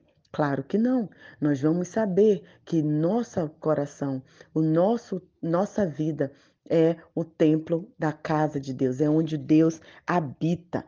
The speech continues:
E é por isso que nós devemos falar sempre, "Alegrei-me, alegrei-me no Senhor."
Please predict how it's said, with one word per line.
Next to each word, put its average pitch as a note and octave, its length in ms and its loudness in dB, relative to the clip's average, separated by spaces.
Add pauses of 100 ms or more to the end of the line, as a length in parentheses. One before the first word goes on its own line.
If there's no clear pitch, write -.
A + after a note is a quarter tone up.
(220)
E D#3 80 2
é E3 40 6
por D#3+ 240 0
isso G3+ 240 0
que - 100 -6
nós D#3+ 340 2
devemos E3+ 420 0
falar B3+ 320 0
sempre, D4 500 0 (240)
"Alegrei-me, G3+ 880 2 (260)
alegrei-me G3 760 2
no F3+ 140 -4
Senhor." D#3 520 -4